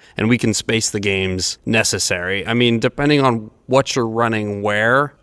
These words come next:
you may have to sacrifice space in between the games. And it's also what you're trying to accomplish. Like, if you wanna stream your games, well,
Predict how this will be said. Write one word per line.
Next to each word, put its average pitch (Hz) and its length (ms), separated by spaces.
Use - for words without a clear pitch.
you 117 300
may 123 180
have 123 320
to 113 280
sacrifice 104 680
space - 340
in 98 80
between 92 320
the 92 80
games. 98 320
And 185 100
it's 214 240
also 214 300
what 151 220
you're 139 80
trying 110 320
to 98 60
accomplish. - 600
Like, 110 220
if 110 240
you 135 120
wanna 127 220
stream 143 340
your 156 120
games, 156 420
well, 120 340